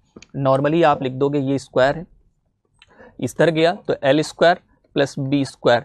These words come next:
equal to speed into time, तो आप अपने लिए अगर आपको लगाना एग्जाम में बावन by साठ into चार, चार से कैंसिल कर दिया पन्द्रह, आ, सॉरी यहाँ पे पन्द्रह है,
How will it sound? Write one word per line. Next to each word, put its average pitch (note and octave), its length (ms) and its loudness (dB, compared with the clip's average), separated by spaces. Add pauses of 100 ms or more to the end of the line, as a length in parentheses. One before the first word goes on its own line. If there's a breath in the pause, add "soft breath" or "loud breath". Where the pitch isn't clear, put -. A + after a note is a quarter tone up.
(320 soft breath)
equal D3 300 -2
to D#3+ 160 0
speed E3 300 -4
into D#3+ 280 -2
time, F3 280 0
तो D3+ 80 2
आप C#3+ 180 2
अपने G#3+ 300 0
लिए G3 160 4
अगर E3 200 2
आपको D#3+ 220 2
लगाना D#3 240 2
एग्जाम C#3+ 300 0
में B2+ 140 -2
बावन D3 240 2
by C#3+ 120 2
साठ D#3 340 0
into C3+ 220 -6
चार, D3+ 280 0
चार C#3 240 0
से C3+ 120 -6
कैंसिल C3 300 -6
कर B2+ 160 -2
दिया B2 200 -2
पन्द्रह, C#3+ 400 0 (500 soft breath)
आ, B2 280 2
सॉरी B2 220 -2 (1400)
यहाँ C3 180 -6
पे C#3 120 -10
पन्द्रह A2 320 -4
है, C3 140 -12